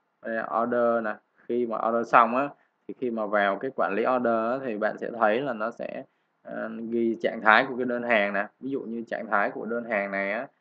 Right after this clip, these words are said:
ờ, và view detail nha. Trạng thái nè, order nè, đang chờ thanh toán nè, chưa thanh toán nè. Nhưng mà ở bên này á,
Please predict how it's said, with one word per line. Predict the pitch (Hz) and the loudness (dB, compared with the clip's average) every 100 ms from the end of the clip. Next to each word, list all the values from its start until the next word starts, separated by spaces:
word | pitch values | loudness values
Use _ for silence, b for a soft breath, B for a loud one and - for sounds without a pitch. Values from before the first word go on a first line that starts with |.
| _ _ _ _ _ _ _ _ _ _ _ | _ _ _ _ _ _ _ _ _ _ _
ờ, | - - 107 104 104 - | -14 -10 -8 -10 -12 -14
và | 104 101 | -6 -6
view | 98 107 107 104 | -4 -8 -8 -10
detail | - 104 107 | -10 -8 -8
nha. | 113 110 - _ _ _ _ _ _ _ _ _ _ _ _ | -8 -10 -12 _ _ _ _ _ _ _ _ _ _ _ _
Trạng | 98 | -8
thái | 117 107 120 | 2 4 6
nè, | 160 135 92 - - | 4 2 -2 -6 -4
order | 123 123 120 | 0 2 2
nè, | 117 110 | 0 0
đang | 113 117 117 | 2 2 -2
chờ | - 107 101 | -4 0 0
thanh | 113 | 0
toán | 113 101 120 | 4 4 4
nè, | 131 - | 2 -2
chưa | 113 | -4
thanh | 127 113 | -4 0
toán | 107 101 | 2 2
nè. | 135 110 _ _ _ - | 0 -6 _ _ _ -12
Nhưng | 117 | -6
mà | 113 | -4
ở | 104 - | -2 -2
bên | 117 | -2
này | 113 104 104 | -2 0 0
á, | 123 | -2